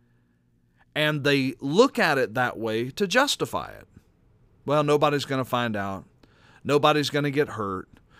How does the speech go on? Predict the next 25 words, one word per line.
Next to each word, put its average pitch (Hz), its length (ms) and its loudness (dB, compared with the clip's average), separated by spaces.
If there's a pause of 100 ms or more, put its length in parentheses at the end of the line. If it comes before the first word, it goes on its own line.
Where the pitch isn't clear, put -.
(160)
This 147 260 0
is 143 360 -4
something 135 480 -2
I 131 180 0
think 135 300 -4
is 120 80 -4
beneficial 131 680 -2
to - 120 -8
me. 95 400 -10 (420)
This 147 280 2
is 139 180 -2
going 143 300 -2
to 120 100 -2
be 120 160 -4
good 131 300 0
for 135 120 -2
my 127 220 2
health. 104 480 -4 (300)
This 147 200 2
is 139 140 -2
going 139 440 0
to 123 460 -2
make 139 300 -2
me 139 180 -4
smarter. 107 760 -2